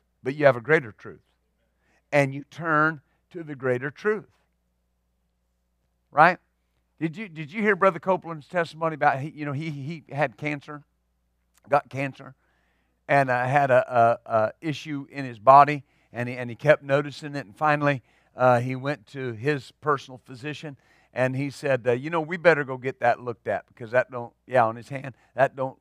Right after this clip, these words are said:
that don't look good." And, uh, so he went to the doctor, and the doctor, you know, did the, the biopsy or whatever they did, and, and he, it came back, and he said, "Yeah, it's, it's definitely cancerous." And, uh, so he said, "Okay," and, and he went home,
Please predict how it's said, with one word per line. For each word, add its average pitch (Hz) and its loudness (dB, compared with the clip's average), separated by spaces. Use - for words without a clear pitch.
that 135 2
don't 131 -10
look 135 -12
good." 117 -6
And, 131 0
uh, 117 0
so 151 0
he 135 -6
went 147 -4
to 131 -20
the 123 -20
doctor, 151 4
and 139 -10
the 117 -12
doctor, 135 2
you 135 -12
know, 143 -4
did 135 -6
the, 139 2
the 127 -10
biopsy 143 6
or 135 -6
whatever 131 -4
they 139 -2
did, 147 0
and, 113 -12
and 120 -4
he, 131 -10
it 135 -4
came 139 -8
back, 139 6
and 127 -16
he 139 -14
said, 131 -18
"Yeah, 151 8
it's, - -2
it's - -10
definitely 151 -2
cancerous." 151 -14
And, 131 2
uh, 120 6
so 147 2
he 143 -4
said, 147 0
"Okay," 175 6
and, 147 0
and 139 -2
he 135 -6
went 147 -2
home, 160 0